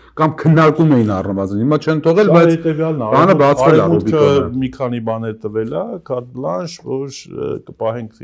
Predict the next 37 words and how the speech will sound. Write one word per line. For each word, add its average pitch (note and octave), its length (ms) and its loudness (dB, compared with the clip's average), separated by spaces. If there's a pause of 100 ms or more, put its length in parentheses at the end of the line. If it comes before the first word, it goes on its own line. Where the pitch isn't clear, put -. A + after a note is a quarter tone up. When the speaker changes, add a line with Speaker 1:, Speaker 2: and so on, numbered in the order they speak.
Speaker 2:
իշխանության, A2 800 -10
աշկներս G#2 440 -10
կփակենք G#2 520 -10
այդ - 120 -20
քաղբանտարկյալների G2+ 1000 -8
թեմայի B2+ 420 -10
վրա, A#2+ 240 -6 (540)
ժողովրդավարական G#2+ 840 -4 (380)
բաները G#2 560 -2
մենք G#2 140 -6 (100)
ճիշտ - 300 -10
է - 0 - (100)
կասենք, G2+ 400 -4
բայց G2+ 160 -4
տակը G#2 320 -4
դու G2+ 80 -4
ինչ G2 140 -8 (100)
ուզում G#2 160 -14
ես G2+ 160 -14
արա, B2 220 -2
վաղը G#2+ 260 -2
գնում G#2 200 -6
ես - 120 -12
ընտր-, G2+ 300 -8
ընտրությունների G2+ 720 -10
կկեղծես, G2 560 -6
ինչ A#2 100 -4
Speaker 1:
Բայց B2 80 0
Speaker 2:
ուզում F#3+ 220 2
ես A#3 100 2
Speaker 1:
կլինի B2 160 -2
Speaker 2:
արա, B2+ 160 0
Speaker 1:
ընտրություններ, F#2+ 540 -6
Speaker 2:
մյուս A2+ 260 -6
օրը A2+ 200 2 (280)
հանրաքվե G#2+ 560 -2
ես G#2 140 -2